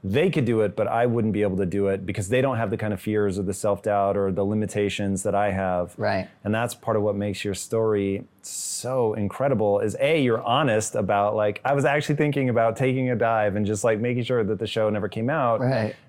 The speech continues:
Speaker 1: Um, and then you don't. And I, I wanna know, is grit something that comes naturally to you, or have you developed tenacity over time?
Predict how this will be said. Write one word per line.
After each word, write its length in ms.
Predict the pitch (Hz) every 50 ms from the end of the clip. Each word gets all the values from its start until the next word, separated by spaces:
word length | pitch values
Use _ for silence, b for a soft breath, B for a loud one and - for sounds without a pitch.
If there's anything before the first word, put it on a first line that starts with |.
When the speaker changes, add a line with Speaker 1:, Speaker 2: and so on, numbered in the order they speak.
| _
Speaker 1:
Um, 320 | - 107 110 110 107 110 110
and 140 | - 110 120
then 100 | 120 123
you 80 | 120 113
don't. 340 | 104 127 127 120 107 95 - _ -
And 100 | 123 135
I, 80 | 135 - - _ _ _
I 40 | 127
wanna 200 | 127 143 190 233
know, 420 | 226 185 165 151 143 139 131 - - - 117 120 - _ _ _ _ b b b b b b b _
is 160 | - 127 101
grit 340 | 101 101 113 131 170 202 165
something 320 | - - 165 156 156 147 135
that 80 | 127
comes 240 | - - 113 95 92
naturally 500 | 101 101 110 127 147 - 180 180 180 185
to 140 | 160 - -
you, 480 | 185 180 180 175 175 175 175 180 175 165 - _ _
or 520 | - 135 127 127 123 123 120 117 117 113
have 180 | 110 107 104 98
you 300 | 107 113 120 123 120 113
developed 520 | 101 107 98 92 110 110 113 117 101 95
tenacity 640 | - - 101 101 101 98 98 98 - 95 95 95 95
over 200 | 92 90 87 90
time? 440 | - - 90 87 85 85 90 92